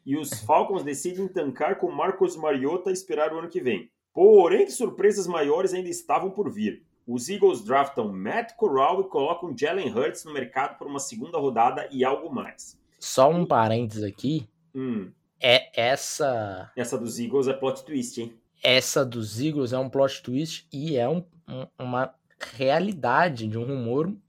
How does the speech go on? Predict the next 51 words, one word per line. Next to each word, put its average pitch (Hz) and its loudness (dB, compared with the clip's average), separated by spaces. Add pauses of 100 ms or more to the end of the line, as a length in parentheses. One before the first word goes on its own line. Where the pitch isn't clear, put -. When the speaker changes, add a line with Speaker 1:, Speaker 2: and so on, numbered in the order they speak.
(140)
Speaker 2:
que 117 -8
eu 113 -4
ia 117 4
até 120 -2
trazer 156 0
aqui 127 -6
no 120 -8
final 117 -6
do 113 -12
podcast, 127 -4
mas 98 -8
já 113 -4
que 120 -8
a 120 -6
gente 120 -8
tá 123 0
falando, 123 -2 (520)
os 113 -8
Eagles 139 0
têm 127 0
o 170 0
Matt 135 2
Corral 113 2
como 147 -4
quarterback 151 0
número 175 -2
um 156 0 (300)
da 147 -2
board 139 0
deles, 127 -4
segundo 131 -6
alguns 131 -10
rumores, 120 -8
e 127 -4
gostam 117 -2
muito 131 -8
do 135 -12
Matt 127 -6
Corral. 117 -2 (240)
Então, 107 -6 (300)
é 117 0
uma 165 -2
suposição 139 -6
que 170 -10
tem 175 -8
um 208 -4
fundinho 208 -6
de 262 -6
verdade, 240 0
de 123 -2
repente. 117 -8